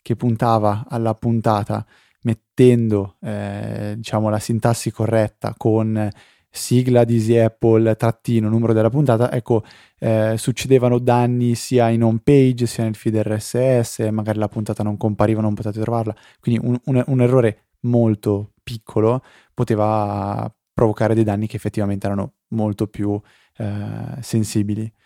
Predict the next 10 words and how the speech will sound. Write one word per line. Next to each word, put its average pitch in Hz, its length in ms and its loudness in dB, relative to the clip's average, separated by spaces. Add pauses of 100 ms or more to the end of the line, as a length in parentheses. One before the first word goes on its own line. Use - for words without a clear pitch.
(400)
Ora 117 380 4
tutto 113 220 -4
questo 104 320 -6
è - 20 -8
stato, 104 600 -6
è 107 40 -10
stato 110 220 -4
tamponato, 110 720 0
è 104 140 -4
praticamente, 110 920 -4